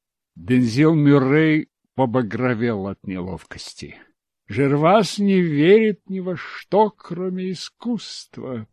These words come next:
пояснил он, словно извиняясь за своего друга. "Искусство!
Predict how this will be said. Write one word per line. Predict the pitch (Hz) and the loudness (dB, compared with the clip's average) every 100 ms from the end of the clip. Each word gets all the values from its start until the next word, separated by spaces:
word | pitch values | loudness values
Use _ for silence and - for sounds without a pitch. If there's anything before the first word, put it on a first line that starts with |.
| _ _ | _ _
пояснил | - 120 113 123 123 | -12 -10 -10 -8 -4
он, | 127 117 - _ _ _ | -4 -4 -8 _ _ _
словно | - 120 123 135 | -12 -6 -2 0
извиняясь | 131 113 147 147 165 156 143 120 110 | -2 0 0 2 2 2 0 -4 -6
за | 131 | -10
своего | - 123 127 131 | -8 -8 -6 -6
друга. | 120 143 123 107 98 _ _ _ _ _ _ | -2 -2 -2 -6 -20 _ _ _ _ _ _
"Искусство! | 147 - - 220 285 262 - - - - - | -2 -2 -2 2 4 2 -2 -16 -18 -20 -20